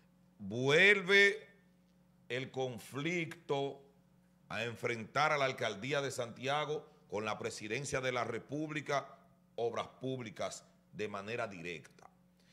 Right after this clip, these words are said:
Quieren destruir la entrada de Santiago, que costó aproximadamente cien millones de pesos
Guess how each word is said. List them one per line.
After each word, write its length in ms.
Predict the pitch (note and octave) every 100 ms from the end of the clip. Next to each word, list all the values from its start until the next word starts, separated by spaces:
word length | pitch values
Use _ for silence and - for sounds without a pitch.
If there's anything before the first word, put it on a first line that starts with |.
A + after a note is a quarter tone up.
| _
Quieren 420 | - B2 E3 F3+
destruir 880 | D#3 D3+ C#3+ B2+ C3 E3 F3+ E3+ - - - -
la 300 | G#2+ C3 C#3+
entrada 1040 | C#3+ C#3 C3 - C3+ D3 E3+ F#3 F3+ F3
de 140 | D#3+
Santiago, 720 | C#3+ C#3 B2+ A#2 C3 D#3+ F3 E3+
que 180 | C3+ B2
costó 420 | A#2+ - - D#3+
aproximadamente 1080 | D#3 C#3+ - B2+ C#3+ C3 D#3+ D#3+ D3+ - -
cien 680 | - - D3+ D#3 F#3 G3+ F#3+
millones 640 | D#3 B2+ D#3 F3+ F3 D3+
de 100 | C3+
pesos 600 | - D#3+ F3+ D#3+ F3 D#3+